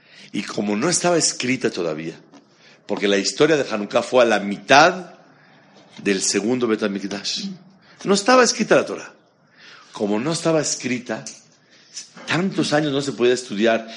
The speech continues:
y había problemas y sufrimientos, que la gente se olvidaba del estudio de la Torah. Por lo tanto, Hanukkah, segundo motivo, ¿por qué tiene más importancia que Pesach?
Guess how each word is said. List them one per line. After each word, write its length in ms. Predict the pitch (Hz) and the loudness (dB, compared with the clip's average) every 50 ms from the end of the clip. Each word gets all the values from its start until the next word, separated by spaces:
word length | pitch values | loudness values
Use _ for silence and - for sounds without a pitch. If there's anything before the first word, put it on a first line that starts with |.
| - - | -12 -4
y 80 | - 101 | -2 2
había 200 | 107 120 127 - | 2 2 2 2
problemas 500 | 113 113 98 101 107 117 117 120 113 - | 0 -2 0 0 0 0 0 -2 -4 -6
y 40 | - | -6
sufrimientos, 880 | - 98 85 82 90 85 95 95 95 92 - 156 180 - - - - _ _ - - - - - - | -6 -6 -6 -6 -6 -4 -4 -4 -4 -4 -6 -6 -6 -6 -14 -16 -20 _ _ -20 -20 -20 -18 -8 -2
que 100 | - 123 | 0 0
la 80 | 117 | 0
gente 220 | - 147 160 170 170 | 2 0 0 0 2
se 120 | - - | 4 4
olvidaba 500 | 143 135 123 117 131 123 156 185 202 202 | 4 2 2 -2 -2 0 0 0 0 -2
del 120 | 156 113 95 | -2 -4 -4
estudio 240 | - - 101 95 | -4 -2 -2 0
de 100 | 87 82 | 0 -2
la 60 | 76 - | -4 -6
Torah. 260 | - 62 - - - - - - - - - - - _ _ _ - - - - - _ - - - - - - - - | -8 -12 -12 -14 -18 -20 -20 -20 -20 -20 -20 -20 -20 _ _ _ -20 -20 -20 -20 -20 _ -20 -20 -20 -20 -20 -16 -8 -4
Por 160 | 98 92 90 | -4 -2 -2
lo 140 | 85 80 - | -4 -6 -4
tanto, 480 | - 95 87 92 95 - 131 147 165 - - - - - - - - - - - - - - - | -2 -2 -2 -2 -2 -2 -4 -4 -4 -6 -14 -20 -20 -20 -20 -20 -20 -20 -20 -10 -4 -2 -2 -2
Hanukkah, 760 | 95 92 90 90 92 90 - - 127 139 151 160 170 - - - - - - _ _ - | -2 -4 -4 -6 -10 -8 -4 2 4 6 6 6 2 -2 -10 -16 -16 -18 -18 _ _ -10
segundo 560 | - - - 113 113 143 180 190 175 165 160 | -6 0 0 0 2 2 2 2 4 2 2
motivo, 520 | 143 135 110 - 135 131 110 95 78 - - - - - - - - | 2 0 -4 -2 -2 -2 -2 -2 -4 -8 -10 -20 -20 -20 -16 -4 2
¿por 240 | 117 113 110 104 113 | 2 4 4 2 0
qué 180 | - 156 156 | 0 2 0
tiene 380 | 147 - - 143 147 139 135 123 | 0 0 2 2 2 2 2 -2
más 400 | 117 117 127 139 135 127 - - | 0 2 2 2 2 0 -2 -4
importancia 760 | 120 110 98 110 104 98 - - 113 117 120 113 - 117 - | -4 -4 -2 -2 -2 -2 0 0 2 2 2 0 -2 -4 -4
que 160 | - 90 85 | -4 -6 -6
Pesach? 480 | - - 117 127 120 - 165 170 180 | -2 0 0 2 2 0 -2 -2 -2